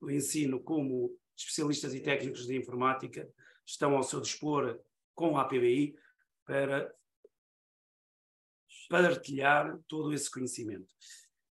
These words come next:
Assim, estamos em direto também para o YouTube, LinkedIn e Facebook, nas redes sociais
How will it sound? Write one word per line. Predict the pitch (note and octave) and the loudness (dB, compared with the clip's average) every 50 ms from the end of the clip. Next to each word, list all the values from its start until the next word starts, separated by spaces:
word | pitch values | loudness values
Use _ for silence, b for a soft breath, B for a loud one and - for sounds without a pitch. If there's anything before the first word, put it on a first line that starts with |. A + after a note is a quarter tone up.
| _ | _
Assim, | - F#3+ F#3 - B3+ C4 D4 D4 - - _ _ _ _ | 2 2 6 8 8 8 8 6 4 -2 _ _ _ _
estamos | - G#3 A3 A3 G3+ F#3 F3 - - F#3+ | 2 6 6 8 8 8 6 6 6 8
em | F#3+ F#3 F3+ | 8 8 8
direto | E3 F#3 F#3 F#3 F3+ E3+ - - C#3+ C3+ - | 10 8 8 8 8 4 2 -2 -6 -10 -8
também | - C#3 C3+ C#3 C#3+ D3 D3 C#3 C3+ B2+ B2 A#2+ - | -6 -4 -2 -2 0 0 0 0 0 -2 -2 -2 0
para | C#3 C#3 C#3 C3+ C3 B2+ C3 C3 B2+ B2+ B2 B2 B2+ - | 2 2 4 4 4 4 4 4 6 6 4 2 0 -6
o | D3 C3 C3 | -6 -4 -2
YouTube, | C3+ B2+ C3+ - D#3+ F3 F#3 F3+ D3+ C#3 C3 C3+ | -2 -2 0 2 2 2 2 2 0 -4 -2 -2
LinkedIn | B2+ A#2 A2+ B2+ C#3+ C#3 C3+ B2+ | -2 -2 -2 -2 -2 0 0 0
e | B2 - | -2 -2
Facebook, | - C#3 B2 - - C#3+ E3+ E3+ - C3 | -4 -8 -8 -6 -4 -2 -2 -2 -2 -2
nas | B2 A#2+ | -4 -4
redes | A#2 A#2+ B2+ B2+ - | -2 -4 -6 -6 -8
sociais | - - - C3 C3+ C3 B2+ B2 A#2 | -12 -12 -8 -6 -4 -4 -2 -4 -4